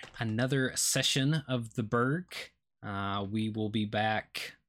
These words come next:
Monday, our normal Mondays. I know this was Wednesday. This was kind of an off week for us and everything, but we are in the crescendo of the Stringersburg, this particular character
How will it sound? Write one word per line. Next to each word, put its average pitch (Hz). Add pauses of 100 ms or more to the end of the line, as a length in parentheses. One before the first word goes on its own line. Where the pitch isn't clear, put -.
Monday, 127
our 123
normal 117
Mondays. 120
I 117
know 110
this 107
was 101
Wednesday. 113
This 113
was -
kind 107
of 98
an 98
off 104 (840)
week 117
for 117
us 104
and 110
everything, 117 (800)
but 113
we 120
are 120
in 117
the 113 (340)
crescendo 143 (320)
of 117 (1500)
the 131
Stringersburg, 123 (220)
this 113
particular 117
character 110